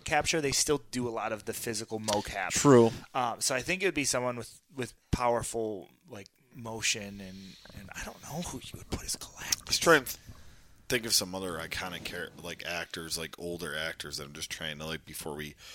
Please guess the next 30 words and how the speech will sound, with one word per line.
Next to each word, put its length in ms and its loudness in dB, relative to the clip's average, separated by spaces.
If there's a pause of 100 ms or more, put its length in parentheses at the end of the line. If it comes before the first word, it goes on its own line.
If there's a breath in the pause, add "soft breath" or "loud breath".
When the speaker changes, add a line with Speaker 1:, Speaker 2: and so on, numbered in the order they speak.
(260 loud breath)
Speaker 3:
wrap 280 0
this 220 4
up 220 -2
here. 280 -4
I 60 -4
mean, 140 -8
we 100 -8
talked 200 -8
about 220 -14
De 60 -18
Niro. 600 -10
Mi-, 280 -14 (120)
Michael 260 -10
Douglas 300 -6
is 120 -6
already 200 -4
there, 180 -8
which 180 -12
is 140 -10
awesome. 540 -6 (160)
Speaker 1:
Yeah, 80 -10
you 160 -6
run 220 -2
through, 200 -4
like, 180 0 (100)
Speaker 3:
Um, 80 -6
Speaker 1:
the, 300 -4 (280)
basically, 540 0
uh, 160 -8
like, 140 -16